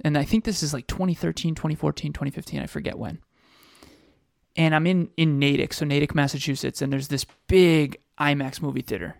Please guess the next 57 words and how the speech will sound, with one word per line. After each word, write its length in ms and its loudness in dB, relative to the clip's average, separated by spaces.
in 160 -6
Natick, 260 -4
Massachusetts, 680 -8
Jordan's 360 2
Furniture. 400 -6
I 60 0
don't 100 -2
know 60 -4
if 100 -10
it's 100 -8
still 160 -8
there. 140 -6
I 60 -6
think 240 -8
it 140 -10
is. 120 -20
And 220 4
I'm 100 4
out 140 4
to 100 2
dinner 260 4
with 160 0
one 80 2
of 60 4
my 80 2
friends, 360 0
and 80 0
we 80 -2
went 240 -4
to 40 -12
the 80 -2
movies. 380 -4
I 140 2
love 420 2
movies, 320 -4
always 220 -2
have. 240 -10
And 260 6
I 120 4
had, 340 4
uh, 360 2
Mountain 400 0
Moe's 340 0
is 120 -8
what 120 -4
I 40 -4
used 200 -6
to 60 -10
call 200 -2
it. 80 -2
I 40 -2
had 220 -4
Mountain 320 0
Dew 240 0
and 140 -4
Captain 300 -4
Morgan, 440 -4